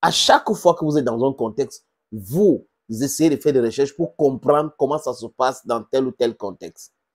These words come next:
Parce que la jurisprudence au Cameroun ne peut pas être la même jurisprudence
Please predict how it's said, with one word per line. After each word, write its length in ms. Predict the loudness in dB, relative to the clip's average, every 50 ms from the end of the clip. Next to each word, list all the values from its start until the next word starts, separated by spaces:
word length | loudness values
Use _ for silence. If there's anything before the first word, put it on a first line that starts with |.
| _ _ _ _ -8
Parce 160 | -8 -8 -4
que 120 | -2 2
la 140 | 4 4 2
jurisprudence 680 | 2 0 -2 -2 -2 -4 -2 4 4 4 4 2 -4 -4 -6
au 80 | -6
Cameroun 340 | -4 -4 -4 -4 -2 -4 -4
ne 60 | -4
peut 160 | -2 -4 -2 0
pas 100 | 0 0
être 140 | 0 0
la 100 | -4 -6
même 200 | -4 -4 -4 -6
jurisprudence 720 | -6 -6 -8 -8 -10 _ -12 -6 -6 -4 -4 -6 -10 -14